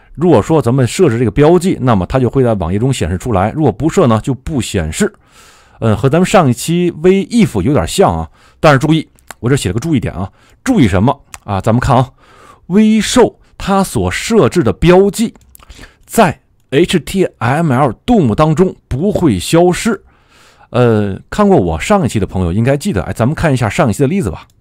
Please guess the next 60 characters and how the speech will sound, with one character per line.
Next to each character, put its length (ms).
上 240
一 20
期 140
咱 120
们 80
在 80
这 100
个 40
地 60
方， 280
大 120
家 40
请 140
看， 180
有 180
四 360
个 120
H 360
一。 200
其 280
实 200
在 140
网 260
页 160
渲 240
染 160
的 80
时 140
候 140
呢， 120
它 120
不 120
会 120
说 200
四 200
个 80
都 200
渲 160
染 200
出 140
来， 160
然 100
后 120
有 160
的 40
显 220
示， 80
有 100
的 80
不 140
显 180
示， 220
不 100
是， 220
它 260
只 300
渲 340
染 240
一 140
个。 180